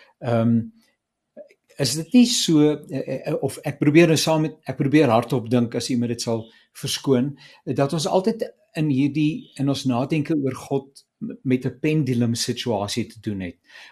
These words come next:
Of ons is aan die genade se kant te vergeet van die geregtigheid, eh, want God is 'n heilige God. Eh, en, en, en die standaard van God is in Christus Jesus,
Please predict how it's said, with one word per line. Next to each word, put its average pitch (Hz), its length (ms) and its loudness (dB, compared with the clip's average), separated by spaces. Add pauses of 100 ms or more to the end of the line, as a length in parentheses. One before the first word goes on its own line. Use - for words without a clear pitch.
Of 156 180 0
ons 208 160 0
is - 260 0
aan 170 100 -2
die 151 160 0
genade 139 540 0
se 156 200 -4
kant 156 200 -2
te 139 80 -8
vergeet - 380 -6
van 135 120 -2
die 123 80 -2
geregtigheid, 98 640 -8 (540)
eh, 131 140 -2
want 123 240 0
God 175 360 -2
is - 340 0
'n 143 40 -4
heilige 120 800 -2 (140)
God. - 600 -4 (460)
Eh, 117 100 -4 (460)
en, 123 260 2
en, 123 240 -4
en 123 220 -6 (420)
die 127 120 -4
standaard 147 600 2
van 151 200 0
God 151 460 -2
is 139 200 -6
in 127 100 -2
Christus 139 500 -6
Jesus, 123 540 -2